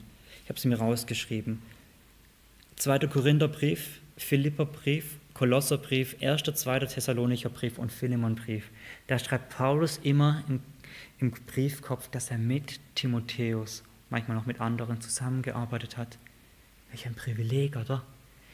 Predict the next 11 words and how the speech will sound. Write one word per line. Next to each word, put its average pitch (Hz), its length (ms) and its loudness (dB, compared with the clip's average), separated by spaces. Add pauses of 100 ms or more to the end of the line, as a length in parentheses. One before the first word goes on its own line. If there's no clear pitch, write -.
(200)
Der 120 100 0
durfte 160 680 2
mitarbeiten 143 1200 2
mit 143 140 4
einem 131 280 0
Apostel, 151 1000 -2 (680)
wie 120 160 0
Gottes - 720 -6
Wort 143 440 -4
niedergeschrieben 117 800 -2
wurde. 107 360 -4